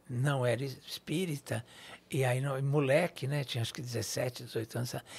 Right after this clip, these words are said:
Aí eu lembro de olho fechado, de repente deu uma abrida <laughs> assim, no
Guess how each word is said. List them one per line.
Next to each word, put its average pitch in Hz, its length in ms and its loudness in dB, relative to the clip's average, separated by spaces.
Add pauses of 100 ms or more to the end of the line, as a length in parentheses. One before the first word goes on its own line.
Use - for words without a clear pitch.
(240)
Aí 139 200 6
eu 143 100 6
lembro 147 260 2
de 135 140 2
olho 139 140 2
fechado, 147 420 2
de 143 60 2
repente 139 300 0
deu 147 140 0
uma 165 120 4
abrida 131 680 -2
<laughs> - 60 -6
assim, - 180 -2
no 208 140 10